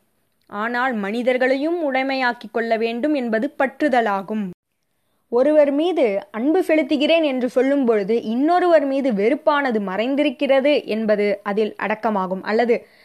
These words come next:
அன்பு செலுத்தும் நபரிடமுமே வெறுப்பானது இருக்கும், அது மறைந்திருக்கும் என்பது அதில் அடங்கும். எவ்வாறு என்றால், ஒருவரை நீங்கள் நல்லவர் என்று சொல்லும் பொழுது, இன்னொருவரை நீங்கள் தீயவர் என்று நினைப்பது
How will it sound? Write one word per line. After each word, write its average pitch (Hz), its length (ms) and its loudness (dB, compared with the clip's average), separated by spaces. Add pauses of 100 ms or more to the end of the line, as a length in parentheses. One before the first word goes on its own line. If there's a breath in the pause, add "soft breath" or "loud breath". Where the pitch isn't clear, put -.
(380 soft breath)
அன்பு 262 360 -2
செலுத்தும் 285 520 0
நபரிடமுமே 277 800 0 (680)
வெறுப்பானது 226 960 -2
இருக்கும், 262 580 -2
அது 262 200 2
மறைந்திருக்கும் 247 840 0
என்பது 240 420 -2
அதில் 262 360 -2
அடங்கும். 214 520 -4 (160)
எவ்வாறு 233 420 0
என்றால், 208 460 -2 (460 soft breath)
ஒருவரை 240 460 0
நீங்கள் 226 280 -2
நல்லவர் 220 460 0
என்று 247 300 -2
சொல்லும் 240 360 -2
பொழுது, 208 480 0 (140)
இன்னொருவரை 247 640 0
நீங்கள் 214 460 -4
தீயவர் 254 400 0
என்று 254 280 -2
நினைப்பது 214 720 -2